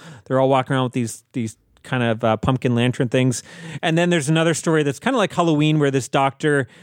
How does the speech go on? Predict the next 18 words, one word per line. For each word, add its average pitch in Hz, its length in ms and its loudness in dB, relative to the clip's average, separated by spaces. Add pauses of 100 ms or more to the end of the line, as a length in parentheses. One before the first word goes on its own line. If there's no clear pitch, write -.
(180)
uh, 123 400 0
I 127 100 -2
guess 135 280 0
he's, - 320 -6
um, 113 580 -2 (240)
haunted 156 440 2
by 131 140 2
his 127 140 0
former 143 320 0
patient 131 460 -2
who 120 100 -2
escaped 123 440 -2
and 127 100 0
went 123 120 0
on 117 140 0
a 113 40 0
murder 156 300 2
spree. 156 480 0